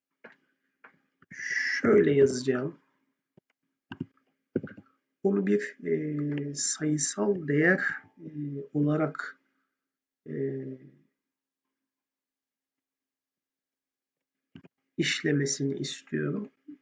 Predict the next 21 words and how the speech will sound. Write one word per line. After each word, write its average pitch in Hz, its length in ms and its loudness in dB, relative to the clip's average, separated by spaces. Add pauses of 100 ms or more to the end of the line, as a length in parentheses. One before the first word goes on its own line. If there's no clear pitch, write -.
(720)
Öyle 170 240 4
görmesini 143 760 0
istiyorum. - 640 -4 (1800)
Burada 160 300 2
bir 160 100 -2
string 185 720 0
olarak 147 460 2
aldı 156 500 0 (120)
ama 156 260 0
burada 165 240 0
matematiksel 160 1000 -2
bir 165 100 -6
işlem 170 440 -2
olarak 143 600 0
sıfırdan 156 760 -2
büyük, 160 380 2
küçük, - 640 -6
e, 151 240 -14
şeyini 160 420 -4
çalıştıramamış 156 960 0
olabilir. 147 600 -2